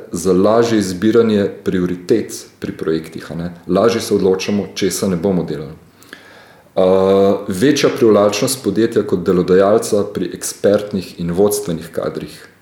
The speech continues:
a ne. Eh, večji mir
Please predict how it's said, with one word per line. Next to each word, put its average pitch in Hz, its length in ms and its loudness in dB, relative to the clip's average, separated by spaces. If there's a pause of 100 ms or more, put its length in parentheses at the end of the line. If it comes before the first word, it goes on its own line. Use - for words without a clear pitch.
a - 80 -14
ne. 82 100 -12 (880)
Eh, 90 300 0 (100)
večji 92 460 0
mir 110 320 2